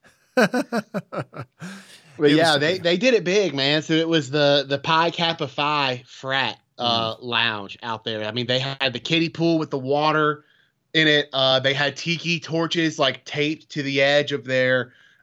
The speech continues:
Speaker 2: of their lounge where they have, like, the, the caging, I guess you would call it.
Speaker 1: Yeah.
Speaker 2: Um, like, they were all drinking out of pineapples. They were all drinking margaritas out of pineapples.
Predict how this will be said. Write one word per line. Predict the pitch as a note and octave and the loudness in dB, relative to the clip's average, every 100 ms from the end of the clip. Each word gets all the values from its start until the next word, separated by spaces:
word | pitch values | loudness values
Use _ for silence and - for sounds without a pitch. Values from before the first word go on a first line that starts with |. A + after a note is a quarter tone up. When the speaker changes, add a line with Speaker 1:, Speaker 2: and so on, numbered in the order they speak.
| - | -2
Speaker 2:
of | C3+ B2+ | 0 2
their | C3 | 2
lounge | B2+ B2+ C#3 C#3 B2 | 2 2 2 0 -4
where | C3 | -4
they | B2 | -4
have, | B2 B2 B2+ A#2+ | -2 0 0 -2
like, | A#2+ A#2 A#2 | -4 -4 -6
the, | A2+ G#2+ A2 G2 | -4 -2 -2 -6
the | A2 | -14
caging, | - A#2+ A2+ A#2 C3 C3+ C#3 | -8 -6 -6 -6 -6 -6 -8
I | B2+ | -6
guess | B2+ C3 C3 | -2 -2 -2
you | C3+ | -6
would | C3 | -6
call | C#3+ C3 C#3 | -4 0 0
it. | C3+ _ - | 0 _ -18
Speaker 1:
Yeah. | G#2 G2 - | -16 -10 -2
Speaker 2:
Um, | A#2+ A#2 A#2+ A#2 A#2 - - | 2 4 4 2 -2 -8 -4
like, | C#3 | 0
they | D#3+ | 2
were | E3 D#3+ | 6 8
all | E3 | 6
drinking | C3+ D3 D#3 D3+ C#3+ | 4 -4 -6 -4 -2
out | C3+ | 0
of | C3 | -2
pineapples. | - C3 C3 B2+ B2 C3 B2+ | -2 -2 0 0 -2 -4 -6
They | B2 | -6
were | B2 B2 | -2 0
all | B2 | 0
drinking | A#2+ B2+ B2+ B2 A#2 | -2 -4 -4 -4 -2
margaritas | A#2 B2 A#2+ A#2 B2 B2+ A#2+ | 0 0 0 0 2 4 2
out | A#2 A#2 | 2 0
of | - | -2
pineapples. | A#2 A#2+ B2 A#2+ A#2+ A#2+ A#2 - | -2 0 0 0 -2 -6 -8 -12